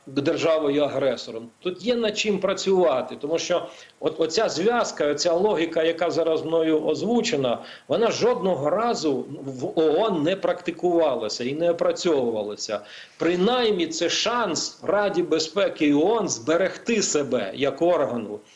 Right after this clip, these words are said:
і доказати свою дієвість. Тому що якщо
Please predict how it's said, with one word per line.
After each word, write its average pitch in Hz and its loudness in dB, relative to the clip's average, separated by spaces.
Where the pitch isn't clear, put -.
і 165 2
доказати 180 0
свою 180 0
дієвість. 160 0
Тому 190 0
що 185 -2
якщо 190 0